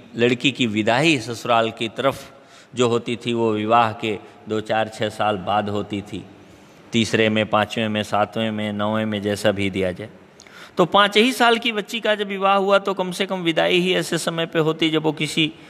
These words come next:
कुछ समझने लायक हो जाती, घर परिवार की समझ उसको आ जाती। लेकिन नहीं, नौ वर्ष की एक छोटी कन्या, लेकिन ये व्यंग्य में लिखा गया है, नौ वर्षीय युवती, नौ वर्ष की लड़की को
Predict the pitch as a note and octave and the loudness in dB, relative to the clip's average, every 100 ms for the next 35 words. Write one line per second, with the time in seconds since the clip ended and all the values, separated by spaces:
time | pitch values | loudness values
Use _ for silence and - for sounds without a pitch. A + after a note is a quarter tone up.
0 | - - - D3+ - C#3+ C3+ C#3+ D3+ C3+ | -20 -14 -2 0 2 2 2 2 4 6
1 | C3 C#3+ D3 C#3 C3+ C#3+ B2 C3 C#3 C3 | 4 2 0 2 2 2 0 0 0 2
2 | C3 B2+ - B2 B2 A#2+ B2 B2 A#2 A2+ | 2 2 -4 -8 -6 -8 -8 -2 0 0
3 | A2+ A#2+ A#2+ A2+ B2 A2 B2 A#2+ - - | -2 -2 -2 -4 -4 -2 -2 -2 -6 -18
4 | - - A#2 A#2 C#3 B2 B2 - - C3 | -20 -10 0 4 6 6 4 0 -8 -4
5 | G#2+ - - - _ _ _ _ _ _ | -4 -4 -18 -20 _ _ _ _ _ _
6 | _ D#3 C#3+ - G#2+ - - G#3+ A3 A#3 | _ 0 0 0 -12 -8 -2 -2 -2 -8
7 | B2+ G#2+ F#2+ - - - - A#2 D3+ B2+ | -8 -8 -12 -16 -20 -12 -4 -2 0 0
8 | G2 G#2+ G#3+ A#3 G#3 E3 D3+ C3+ C3+ B2+ | 0 0 2 2 2 0 0 -2 0 -2
9 | G#2+ A#2+ A#3 G#3+ D#3+ - D3+ C3+ A#2+ A#2 | -2 2 2 4 0 -4 -6 -6 -6 -8
10 | A2 - D3 B2+ D3 C3 - C3 G#2+ A2 | -8 -10 -12 -10 -10 -10 -12 -10 -6 -6
11 | A2 C#3+ A2+ | -4 -4 -4